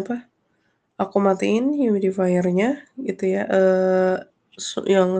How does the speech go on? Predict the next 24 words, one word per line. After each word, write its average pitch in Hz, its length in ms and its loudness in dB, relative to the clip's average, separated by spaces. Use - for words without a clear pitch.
semalaman 185 480 2
itu 190 160 -4
udah 202 180 0
lama 190 240 -2
ya 185 140 -2
matiinnya. 180 400 -4
Eee, 185 1080 2
terus 247 320 4
karena 196 220 -2
aku 185 180 0
udah 185 200 6
ngerasa 180 300 0
udah 180 160 2
nggak 170 260 2
enak, 247 220 -2
kayak 180 200 -2
kok 202 220 -2
nggak 180 180 -2
hilang-hilang 208 640 0
gitu 180 140 -6
ya. 180 60 -6
Aku - 120 -8
buka 214 240 4
sirkulasi 185 520 0